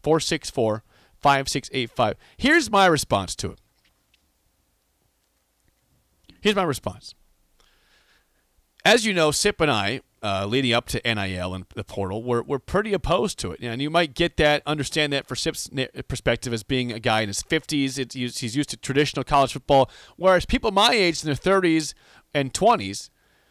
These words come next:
uh, usually view the portal and N I L as exciting and opportunistic. And I just didn't have that vision of the portal and N I L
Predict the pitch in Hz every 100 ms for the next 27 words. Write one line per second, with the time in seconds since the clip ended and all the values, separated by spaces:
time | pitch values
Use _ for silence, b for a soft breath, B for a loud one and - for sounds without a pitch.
0 | _ _ _ - 139 139 127 135 202 190
1 | 190 143 175 175 170 147 - 165 185 180
2 | 175 170 - 147 143 139 151 147 143 143
3 | 139 135 131 123 113 - _ _ - -
4 | - 202 202 113 - - 135 151 175 151
5 | - 160 180 - 123 127 190 202 - 180
6 | 156 123 151 151 139 127 _ _ _ _
7 | _ _ _ _ 135 147 120 131 185 165
8 | 147 135 131 120 123 - 160 160 143 139
9 | 120 123 143 139 135 135 131 127